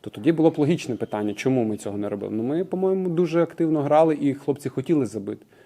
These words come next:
Навіть я їх просив, трошки заспокоював, вони дуже спішили. І тут важливо, коли ми маємо чисельну перевагу, не спішити, доводити до, до третьої зони, в, е, м'яч доставляти в, е, карний майданчик,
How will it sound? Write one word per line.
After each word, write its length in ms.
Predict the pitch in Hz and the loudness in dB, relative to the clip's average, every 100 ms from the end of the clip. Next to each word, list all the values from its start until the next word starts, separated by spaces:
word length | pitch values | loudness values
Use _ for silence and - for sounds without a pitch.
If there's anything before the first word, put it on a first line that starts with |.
| _ 117 | _ -4
Навіть 240 | 120 120 | -2 4
я 100 | 135 | 4
їх 120 | 131 | 4
просив, 300 | - 127 135 | -2 -4 -4
трошки 320 | - 131 - | -2 -6 -6
заспокоював, 600 | 117 - 113 - 156 113 | -8 -8 -8 -2 0 0
вони 160 | 107 117 | -2 -2
дуже 220 | 120 113 | -2 -6
спішили. 580 | - - 123 - 151 104 - - - - | -8 -6 -4 0 0 -2 -6 -20 -20 -8
І 160 | 110 110 | -4 -4
тут 200 | 120 131 | -4 -2
важливо, 340 | 120 135 131 | 0 2 2
коли 200 | 127 127 | 0 0
ми 120 | 127 | 2
маємо 320 | 123 127 123 | 0 -2 -2
чисельну 440 | 110 - - 131 123 | -6 -10 -4 -2 -2
перевагу, 440 | 123 123 131 117 | -2 2 0 0
не 240 | 113 120 120 | -2 -2 -4
спішити, 540 | - 110 - 143 110 | -6 -10 -6 -6 -4
доводити 440 | 107 117 117 110 | -4 -4 -4 -8
до, 280 | 107 117 117 - - - - | -6 -2 -4 -6 -20 -20 -12
до 500 | 110 107 120 123 120 120 | -6 0 4 6 4 4
третьої 360 | 127 127 117 110 | 0 0 -2 -4
зони, 360 | 113 113 110 104 | -4 -4 -4 -8
в, 280 | 113 101 117 117 - - | -14 -10 -8 -6 -8 -6
е, 320 | 117 117 113 | -4 -2 -2
м'яч 240 | 113 127 110 | 2 2 2
доставляти 500 | 117 113 117 - 110 | -2 0 0 0 -4
в, 260 | 104 135 - - - _ 120 | 0 0 0 -18 -20 _ 0
е, 220 | 117 117 | 2 4
карний 320 | 131 117 113 | 4 4 2
майданчик, 520 | 110 107 110 101 113 | -2 -2 -2 -4 -12